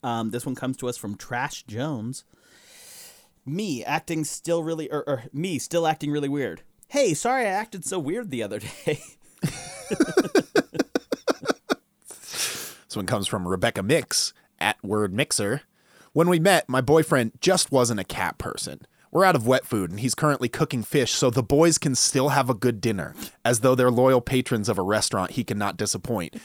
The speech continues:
Speaker 2: and not too many hell panthers that poop in a box and yell at us."
Speaker 1: Dude, they are many fucking hell panthers. That's a very funny term for cats. I like that a lot. This one's a conversation between a bank and me. Bank.
Speaker 2: Okay.
Speaker 1: "To qualify for a mortgage, you need to build credit."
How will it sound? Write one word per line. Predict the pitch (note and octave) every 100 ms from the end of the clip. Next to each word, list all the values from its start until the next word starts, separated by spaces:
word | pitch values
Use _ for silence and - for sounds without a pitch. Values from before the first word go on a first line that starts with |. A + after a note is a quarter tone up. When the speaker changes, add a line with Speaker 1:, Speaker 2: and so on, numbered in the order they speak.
| -
Speaker 2:
and | -
not | B2+ A#2+
too | - C3
many | B2 A#2
hell | - A#2
panthers | - A2 E2 F2 D#2+
that | F2
poop | - A2+
in | G2+
a | E2+
box | G2+ F#2 -
and | F2 D#2+
yell | F2+ E2+
at | -
us." |
Speaker 1:
Dude, | C#3+ B2
they | A#2 B2+
are | A#2 A#2+
many | A2+ A2
fucking | - A2 G2+ G2+
hell | A2 G2
panthers. | - F2+ G2+ G2+
That's | A2+ - A2
a | A2
very | G2+ G#2+ G#2+
funny | G#2 A2 G2
term | F#2+ F2+ D2+
for | -
cats. | - D#2+ - _ _ - - -
I |
like | A2 A2
that | A2
a | F#2+
lot. | F#2 - - _ _ _ _ _ - - _ _ - - _ - _ _ - - -
This | C3
one's | C3 A2+
a |
conversation | - A2 G#2+ A2+ G2+
between | - A#2
a |
bank | G2 F2+ G2+ A2+ -
and | G#2 G2+ F#2+ F#2
me. | A2 C#3 G2 G2+ _ _ _ _
Bank. | B2 B2 F#2+
Speaker 2:
Okay. | - F2 -
Speaker 1:
"To | -
qualify | D#3 G3 G#3
for | E3+ C#3+
a |
mortgage, | A#2 C#3+ A#2 G2
you |
need | C#3 D#3+
to | A#2+
build | A#2+ A2+
credit." | - G#2+ D2+